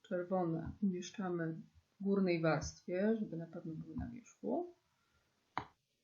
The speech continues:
Jeden krzyżyk zgrupuję z czerwonym. Te prostokąty nie będą, y, widoczne, więc one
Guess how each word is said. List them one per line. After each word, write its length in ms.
Jeden 500
krzyżyk 420
zgrupuję 560
z 120
czerwonym. 720
Te 80
prostokąty 680
nie 120
będą, 680
y, 320
widoczne, 760
więc 360
one 580